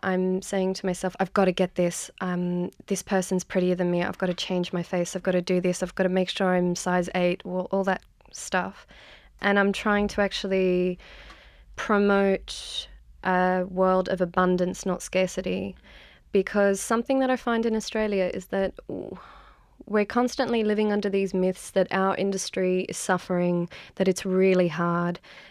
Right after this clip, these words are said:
that there aren't many resources, and that we have to become best friends with certain companies to get by. We can't make a mistake.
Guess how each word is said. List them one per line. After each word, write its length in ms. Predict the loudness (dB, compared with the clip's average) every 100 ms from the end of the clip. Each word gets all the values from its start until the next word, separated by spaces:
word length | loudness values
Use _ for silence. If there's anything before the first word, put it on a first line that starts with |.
| -2
that 140 | -2 -2 _ 0
there 340 | 4 4 4
aren't 200 | 4 2 4
many 220 | 2 4
resources, 960 | 2 2 0 0 0 0 2 0 -4 -12 -20 -20 -20 -20 -2
and 680 | 2 4 4 4 4 2 0
that 100 | 0
we 120 | 2 0
have 300 | 0 -2 -2
to 180 | -2
become 400 | -2 -2 0 0
best 300 | 2 0 0
friends 420 | 0 2 4 2 -2
with 120 | -4
certain 340 | 0 0 -2
companies 500 | -2 -4 0 0 -2 -4
to 80 |
get 280 | -2 -2 0
by. 540 | 0 0 2 0 -2 -4 -14 -4
We 100 | -2
can't 320 | -2 0 2
make 240 | 2 0 0
a 40 |
mistake. 800 | -2 -2 -2 -2 0 -4 -10 -20